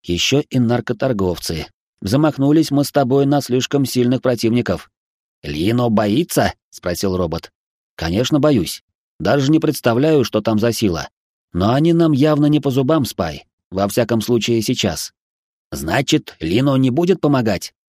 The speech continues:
«Не говори ерунды», — ответил я роботу, пытаясь понять, в какую задницу мы попали. «Просто нужно действовать осторожно, но быстро. Как только мы нанесём первый удар,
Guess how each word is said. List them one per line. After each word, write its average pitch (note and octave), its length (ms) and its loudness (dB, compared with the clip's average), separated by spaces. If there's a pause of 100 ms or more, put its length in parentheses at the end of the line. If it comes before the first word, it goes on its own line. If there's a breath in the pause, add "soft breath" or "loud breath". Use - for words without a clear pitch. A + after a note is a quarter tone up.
(420)
«Не D#2+ 160 -6
говори G#2 360 2
ерунды», — A#2 600 2 (200)
ответил F2+ 440 -4
я F#2+ 140 -2
роботу, F#2 360 -2
пытаясь F#2 460 -4
понять, F#2 340 -2
в - 60 -14
какую F#2+ 360 -2
задницу G#2+ 480 -2
мы G2+ 140 0
попали. D#2+ 480 -6 (440)
«Просто C3+ 440 0
нужно C#3 360 2
действовать B2+ 640 0
осторожно, A#2 580 0
но E2+ 360 -6
быстро. G#2+ 520 -2 (520)
Как B2 240 0
только C#3+ 300 0
мы C3+ 140 2
нанесём C3 500 2
первый B2 380 2
удар, B2+ 380 0